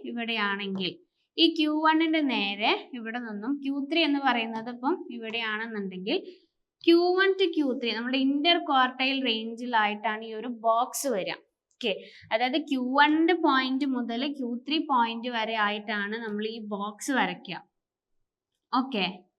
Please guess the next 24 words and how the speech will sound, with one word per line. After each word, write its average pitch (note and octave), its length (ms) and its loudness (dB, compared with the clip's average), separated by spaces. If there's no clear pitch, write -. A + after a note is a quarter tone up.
then F#4 140 4
ക്യൂ E4 120 4
ടു G4 140 4
എന്ന് E4+ 160 4
പറയുന്നത്, B3 420 6
നമ്മളുടെ A#3+ 280 0
മീഡിയൻ D4+ 480 4
എന്ന് B3+ 120 -2
പറയുന്നത് A3 500 4
ഇതിൻ്റെ A#3+ 360 4
സെൻട്രൽ C#4+ 380 6
എവിടെയാണോ C4 600 6
അവിടെ A#3 300 0
നമ്മളൊരു A3 420 -4
വെർട്ടിക്കൽ A3 460 -4
ലൈനും G#3 360 -2
വരയ്ക്കും. G#3+ 340 -6
അപ്പം C#4 180 -4
ഇവിടെ C4+ 280 6
ക്യൂ C4 120 -4
ടു C4+ 120 -2
എന്ന് B3 200 -4
പറയുന്നത് A3 460 -2
ഇതാണെങ്കിൽ G#3+ 520 -2